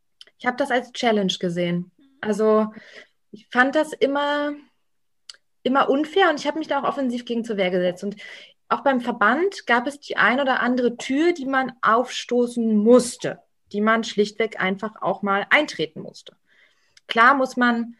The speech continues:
dafür auch gewisse Freiheiten haben, die hatte ich mir nach einer Weile auch erarbeitet. Man muss aber auch manchmal mit seinem Arbeitgeber zusammen lernen, möchte ich mal sagen. Ja, also ich hatte damals, es gab, als ich,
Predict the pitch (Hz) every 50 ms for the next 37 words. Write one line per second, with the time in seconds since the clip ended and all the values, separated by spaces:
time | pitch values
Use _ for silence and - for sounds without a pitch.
0 | _ _ _ _ - 208 208 208 - 220 226 226 - - 214 - - 208 208 196
1 | - 190 190 - - 202 208 233 247 262 269 - 269 262 262 277 285 285 294 233
2 | 226 208 196 190 - - - 208 202 208 202 202 202 196 190 185 196 196 196 190
3 | 180 185 190 185 - - 175 175 - - - _ - - - 160 - - 165 190
4 | 214 214 247 254 269 262 - 294 294 294 - - - - - - - - _ _
5 | _ 196 214 208 208 214 240 285 240 - - - - 226 220 233 214 - - 202
6 | 202 196 196 214 214 - - 233 233 233 233 233 233 233 226 - - _ _ _
7 | _ _ _ _ _ _ _ _ _ _ _ - - _ _ - 190 226 277 -
8 | - 262 226 226 214 214 - - 185 196 214 208 214 208 202 196 196 196 - 208
9 | 185 185 175 185 185 180 170 156 156 156 156 156 151 151 151 147 - - 170 -
10 | - 185 _ - 160 151 156 - 170 165 170 175 - 180 - - - - - -
11 | - 185 214 220 208 214 214 226 233 254 214 226 220 226 240 240 240 240 - -
12 | - - - _ - - - 202 208 - _ _ _ _ _ _ _ _ - -
13 | - 190 190 - 202 190 196 - -